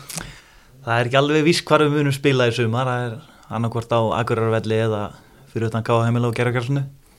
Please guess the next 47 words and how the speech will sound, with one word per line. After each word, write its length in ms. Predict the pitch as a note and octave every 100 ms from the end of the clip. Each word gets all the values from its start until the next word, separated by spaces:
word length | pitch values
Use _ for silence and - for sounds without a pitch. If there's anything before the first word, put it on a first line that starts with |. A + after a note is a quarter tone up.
| - - - - _ _ _ _
Svona 200 | - G#2+ A2
við 160 | A#2
leikmennir, 640 | A#2 C3+ D3+ - D3+ B2+ G#2
það 120 | G#2+
er 80 | G#2+
svo 120 | A2+
sem... 180 | A#2 A#2 A2 - - _ - _ _ _ - - _ _ _
Það 140 | G#2+ G#2
skiptir 240 | A#2 -
svo 100 | A#2
sem 120 | A2 A#2
engu 140 | A#2
máli 200 | A#2+ A#2+ A2+
hvar 140 | A2+
þú 40 | A2
spilar, 400 | - A#2+ G2+ G2+
það 140 | G#2+ G#2+
er 80 |
heimavöllurinn 600 | A#2 A#2+ B2 A2+ A#2 A#2
er 120 | B2 B2+
heimavöllurinn 560 | C#3 C#3 C#3+ D3 A#2+ A2
og 140 | A2+ A#2
þú 80 | A#2+
verður 140 | A2 A2
bara 80 | G#2+
að 80 |
taka 220 | B2 B2 A#2+
því 80 | B2
eins 120 | B2+
og 100 | C3
ég 80 | D#3+
er, 160 | D3+ A2
en 100 | G2+
það 1300 | - - - - - - - - - - _ _ G2
er 80 |
náttúrulega 160 | G2 G2+
alltaf 840 | G2+ G2+ - - - - - C#2
ég 400 | F#2+ G#2 G2+ B2
af 120 | A#2
nýju 180 | A#2+ A#2+
kynslóðinni, 460 | C3+ C3+ D#3 E3 B2+
ég 60 | C3+
vil 80 | C3
vera 160 | C#3+
á 60 | C#3+
gervigrasinu, 480 | D3 D#3+ E3+ F3+ F#3
sko. 200 | -